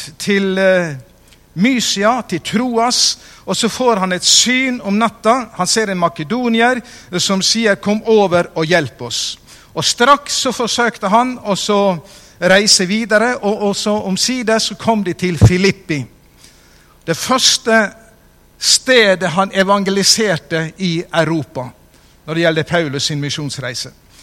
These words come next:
Så kom han til Filippi, og så leser vi hvordan han, eh, med sitt følge, hadde jo med seg flere, og så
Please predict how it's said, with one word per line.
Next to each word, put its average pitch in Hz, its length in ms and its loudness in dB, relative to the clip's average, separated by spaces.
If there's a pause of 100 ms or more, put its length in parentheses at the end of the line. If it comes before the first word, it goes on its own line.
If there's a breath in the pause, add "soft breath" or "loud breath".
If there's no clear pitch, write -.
(220 loud breath)
Så 233 160 -2
kom 262 260 0
han 226 140 2
til 226 240 -4
Filippi, 233 540 -2 (240)
og 202 120 -2
så 240 400 4
leser 214 440 0
vi 202 80 0
hvordan 214 500 2 (440 loud breath)
han, 214 340 4
eh, 202 260 6 (160)
med 190 240 0
sitt - 320 0
følge, 214 500 0
hadde 202 240 -2
jo 196 80 -4
med 202 200 -2
seg 165 140 -6
flere, 214 440 0 (420 loud breath)
og - 100 -4
så - 160 -4